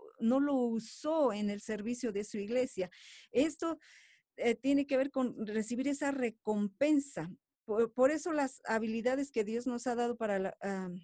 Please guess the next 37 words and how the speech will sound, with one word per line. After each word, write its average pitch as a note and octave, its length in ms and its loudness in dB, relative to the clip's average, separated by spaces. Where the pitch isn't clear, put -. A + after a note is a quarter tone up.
para B3 260 0
que A3 140 -6
nosotros C#4+ 480 -6
las C4 300 -2
usemos B3+ 600 -4
en C#4+ 140 -2
su C#4 100 -4
iglesia, B3+ 420 -2
en B3+ 200 6
el C4+ 180 4
contexto C#4 640 0
tiene D4 280 0
que C#4 140 2
ver C#4+ 300 0
con A3 220 0
el A3 160 0
amor A#3+ 480 2
hacia A#3+ 400 -2
los B3 180 -4
hermanos. C4 600 0
Entonces, G#3+ 540 -4
cuando A#3 260 2
nosotros D#4 460 -2
tenemos D4+ 400 0
esos C4+ 320 -6
dones, B3+ 500 4
esas B3 280 -8
habilidades G#3+ 640 -4
que G#3 100 2
tenemos B3 560 -2
que C4 280 -2
obrar A3 600 0
o G3 160 -6
servir G#3+ 640 -4
en C4+ 140 2
la C4+ 80 0
iglesia, B3 520 -4